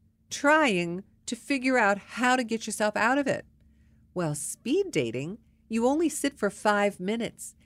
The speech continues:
and they give you a list of questions that, of course, I didn't follow one. Why would I?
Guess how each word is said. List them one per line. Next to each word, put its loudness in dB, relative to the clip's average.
and 2
they 4
give 0
you 2
a 4
list 0
of -6
questions -6
that, 2
of -2
course, 0
I 4
didn't 0
follow 4
one. 0
Why 6
would 4
I? -2